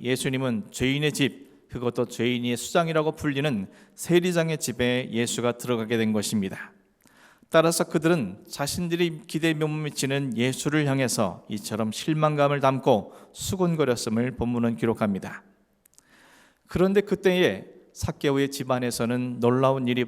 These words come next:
일어나고 있었습니다. 오늘 본문 팔 절 말씀입니다. 삭개오가 서서 주께 여짜오되, "주여, 보시옵소서,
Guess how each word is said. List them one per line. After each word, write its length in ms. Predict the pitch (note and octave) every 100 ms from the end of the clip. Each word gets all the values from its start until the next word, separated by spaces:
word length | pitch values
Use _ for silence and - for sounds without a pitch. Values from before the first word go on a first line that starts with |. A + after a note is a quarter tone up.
| -
일어나고 420 | C3+ A#2+ A#2 A2
있었습니다. 760 | G#2 A2+ G#2 A2 G2 - - - _ -
오늘 160 | A2
본문 400 | A2 A2 A#2 B2+
팔 180 | - E3
절 160 | - D3+
말씀입니다. 680 | B2+ A#2+ A#2+ G2 F2+ - - _ _ _ _ _ _ _ _ - - - - _
삭개오가 480 | - - C#3+ D3+ C#3+
서서 260 | C#3+ C#3 C#3
주께 320 | C3 - C3
여짜오되, 760 | C3 B2 C3+ B2 A#2 A#2 F#2+ G2
"주여, 280 | - B2+
보시옵소서, 1000 | B2+ C#3 C3 D3+ C3 - A#2+ - G2 F#2+